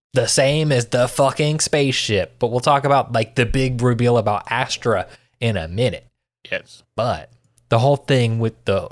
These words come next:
Speaker 1: with the orb, the sphere, is it's actually a wormhole used by humanity at some point.
Speaker 2: Yes, to vacate the planet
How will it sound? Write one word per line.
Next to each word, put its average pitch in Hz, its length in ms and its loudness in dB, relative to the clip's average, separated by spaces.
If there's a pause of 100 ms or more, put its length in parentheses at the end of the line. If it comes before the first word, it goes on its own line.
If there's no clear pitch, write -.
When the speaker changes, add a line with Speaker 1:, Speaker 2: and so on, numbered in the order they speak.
Speaker 1:
with 107 200 -6
the - 100 -12 (100)
orb, 107 480 2
the 95 80 -6
sphere, 120 640 -4 (680)
is 101 380 -2
it's 101 280 -4
actually 101 880 -4 (500)
a 110 80 0
wormhole 113 920 0 (220)
used 113 680 -2 (240)
by 117 200 -4
humanity 117 840 -4 (200)
at - 160 -8
some 104 280 -2
point. 78 300 -12 (1000)
Speaker 2:
Yes, 127 400 0
to 123 220 -4
vacate 127 880 -2
the 90 160 -8
planet 110 600 -4